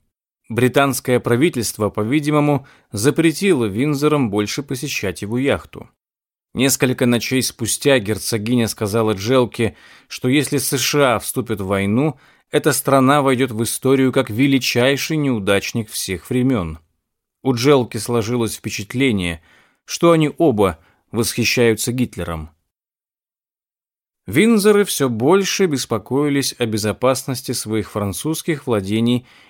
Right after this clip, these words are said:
и оплате услуг персонала. В апреле тысяча девятьсот сорок первого года Черчилль лично через американского посла в Париже Уильяма Буллета договорился о выплате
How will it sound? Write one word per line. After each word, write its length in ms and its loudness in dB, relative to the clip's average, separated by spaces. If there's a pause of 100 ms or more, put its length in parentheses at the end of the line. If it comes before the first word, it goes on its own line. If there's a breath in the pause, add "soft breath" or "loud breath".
и 160 -6
оплате 580 -4
услуг 400 -8
персонала. 760 -4 (960)
В 120 0
апреле 400 4
тысяча 420 -4
девятьсот 480 0
сорок 320 2
первого 420 4
года 520 2 (180)
Черчилль 480 2
лично 640 0 (240 soft breath)
через 300 0
американского 800 2
посла 360 0
в 100 -8
Париже 560 0
Уильяма 600 2
Буллета 600 0 (640 soft breath)
договорился 680 2
о 160 2
выплате 680 0